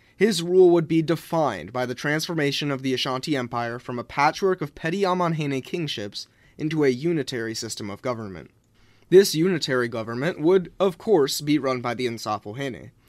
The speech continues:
the army of bureaucrats based out of Kumasi. However, before he would empower the national Nsafohene,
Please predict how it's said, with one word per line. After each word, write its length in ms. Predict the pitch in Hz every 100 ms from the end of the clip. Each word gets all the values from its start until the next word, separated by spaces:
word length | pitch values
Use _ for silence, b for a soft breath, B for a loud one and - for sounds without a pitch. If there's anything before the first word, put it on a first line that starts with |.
| b b
the 100 | 135
army 300 | 139 139 139
of 100 | 127
bureaucrats 640 | 156 143 120 127 120 131
based 280 | - 120 -
out 160 | 113 104
of 120 | -
Kumasi. 540 | 123 135 135 - 69 - _ _ b
However, 500 | b 185 214 208 214
before 400 | 196 175 220 233
he 120 | 214 208
would 160 | 170
empower 640 | 139 123 - 202 208 156
the 120 | 131 127
national 480 | 127 127 135 127
Nsafohene, 800 | 120 131 120 117 135 165 135 117